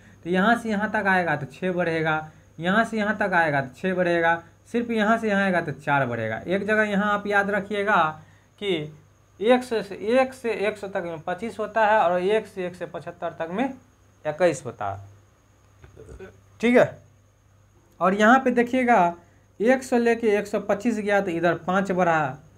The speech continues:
इधर पच्चीस बढ़ा तो इधर पाँच बढ़ा, इधर भी पच्चीस बढ़ा तो इधर भी पाँच बढ़ा, और इधर भी पच्चीस बढ़ा तो इधर भी पाँच बढ़ा,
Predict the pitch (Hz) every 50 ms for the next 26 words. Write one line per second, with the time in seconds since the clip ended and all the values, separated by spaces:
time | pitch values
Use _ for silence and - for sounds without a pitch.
0 | - _ _ _ - 160 165 202 202 196 - 214 202 202 254 247 233 220 214 220
1 | 208 208 214 220 214 196 185 165 151 160 151 151 - - 175 190 190 190 175 170
2 | 170 160 156 147 147 143 143 143 - - - _ _ _ - 175 175 202 214 220
3 | 226 240 226 - 226 220 - 240 240 214 208 214 208 208 208 208 208 202 175 156
4 | 165 165 180 180 180 180 185 170 180 - 180 185 190 185 180 175 165 160 151 151
5 | 147 139 139 143 - - - - _ _ - 160 165 175 185 185 202 220 226 226
6 | 240 233 - 233 226 - 240 214 214 208 214 208 208 208 208 208 202 202 156 151
7 | 156 151 170 175 185 180 185 175 180 - 180 185 185 185 180 170 170 165 165 151
8 | 143 143 143